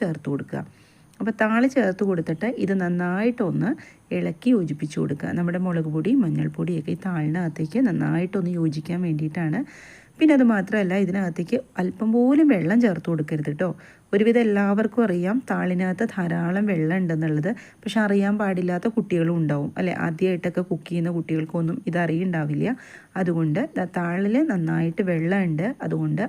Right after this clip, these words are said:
അല്പം പോലും വെള്ളം ചേർത്ത് കൊടുക്കേണ്ട ആവശ്യമില്ല. ധാരാളം വിറ്റാമിനുകളൊക്കെ ഉണ്ടെന്ന് ഞാൻ പറഞ്ഞു അല്ലേ? പൊട്ടാസ്യം, കാൽസ്യം, അതുപോലെ തന്നെ സിങ്ക്, അയൺ, ഇതൊക്കെ ധാരാളം ഇതിനകത്ത് അടങ്ങിയിട്ടുണ്ട്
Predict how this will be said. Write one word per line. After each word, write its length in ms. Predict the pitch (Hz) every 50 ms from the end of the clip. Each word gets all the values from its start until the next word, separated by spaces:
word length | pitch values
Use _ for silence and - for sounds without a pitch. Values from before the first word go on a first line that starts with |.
| - -
അല്പം 280 | 170 170 - - 175 175 175 180
പോലും 260 | 185 196 214 233 240 233
വെള്ളം 220 | 180 160 165 180 190 -
ചേർത്ത് 260 | 170 156 151 151 - 156
കൊടുക്കേണ്ട 320 | 156 151 151 156 160 170 240 277 - -
ആവശ്യമില്ല. 480 | 147 147 - - 156 156 147 - - - - - - - - _ _ _ - - - - - - _ - -
ധാരാളം 460 | - 226 226 226 226 226 233 240 269 269
വിറ്റാമിനുകളൊക്കെ 760 | 254 190 - - 202 196 190 190 190 190 196 196 202 202 214 208
ഉണ്ടെന്ന് 260 | 196 175 170 170 180 180
ഞാൻ 120 | 180 180 175 180
പറഞ്ഞു 300 | 180 165 165 170 175 170 170
അല്ലേ? 160 | 165 160 165 160 - - - - - _ _ -
പൊട്ടാസ്യം, 640 | - 190 180 - 180 175 165 165 - - 170 185 240 254 - -
കാൽസ്യം, 560 | 208 185 165 160 165 160 - - 180 180 214 254 - -
അതുപോലെ 400 | 190 175 175 170 170 170 170 180 185 180
തന്നെ 260 | 180 170 160 160 180 226 - - - 160 151
സിങ്ക്, 440 | 175 165 160 160 165 165 156 170 214 302 - - - _ _ _ - 175
അയൺ, 320 | 165 170 165 165 165 160 - - -
ഇതൊക്കെ 360 | 185 160 208 202 - - - 214 208
ധാരാളം 560 | 185 180 165 160 160 160 160 165 185 208 240 - -
ഇതിനകത്ത് 340 | 165 170 170 170 165 - 196
അടങ്ങിയിട്ടുണ്ട് 520 | 185 156 151 151 151 147 151 170 160 147